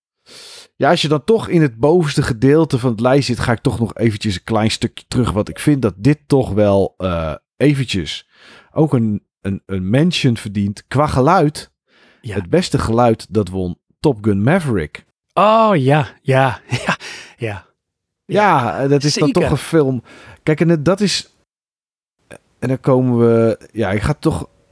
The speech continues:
Speaker 2: Ik vind het wel
Speaker 1: eventjes
Speaker 2: een
Speaker 1: dan
Speaker 2: beetje een soort, ik snap het wel, maar ik vind het wel een soort antiprijs. Zo van, nou, we moeten nog iets hebben, weet je,
Speaker 1: Hmm.
Speaker 2: beste geluid. Hoewel ik, dat is natuurlijk heel oneerbiedig, hè.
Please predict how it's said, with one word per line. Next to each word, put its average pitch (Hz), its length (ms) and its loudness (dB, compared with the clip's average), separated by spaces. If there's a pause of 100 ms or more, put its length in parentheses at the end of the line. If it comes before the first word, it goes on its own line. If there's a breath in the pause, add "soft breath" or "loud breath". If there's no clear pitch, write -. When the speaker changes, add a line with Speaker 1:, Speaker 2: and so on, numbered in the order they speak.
(380)
Speaker 2:
Ik 170 120 -4
vind 185 160 0
het 131 80 -4
wel 147 100 0
Speaker 1:
eventjes 247 60 2
Speaker 2:
een 262 60 2
Speaker 1:
dan 131 100 4
Speaker 2:
beetje 208 240 2
een 185 160 2
soort, 175 280 -4 (200)
ik - 120 -14
snap 208 200 0
het 165 100 -4
wel, 170 160 2
maar 160 100 -2
ik - 60 -14
vind 156 120 -4
het 139 100 -2
wel 214 100 -4
een 185 60 -2
soort - 260 -10
antiprijs. - 880 -10 (360 loud breath)
Zo - 120 0
van, 147 160 0
nou, 127 180 2
we 131 80 2
moeten 170 280 4
nog 165 120 4
iets 165 120 2
hebben, 160 220 2
weet 165 240 2
je, 165 180 2 (260 loud breath)
Speaker 1:
Hmm. 113 260 0
Speaker 2:
beste 104 300 -2
geluid. - 640 -12
Hoewel 175 320 4
ik, 175 260 -4
dat 170 140 4
is 190 100 0
natuurlijk 170 300 0
heel 170 340 2 (380)
oneerbiedig, 139 640 0
hè. 123 160 -10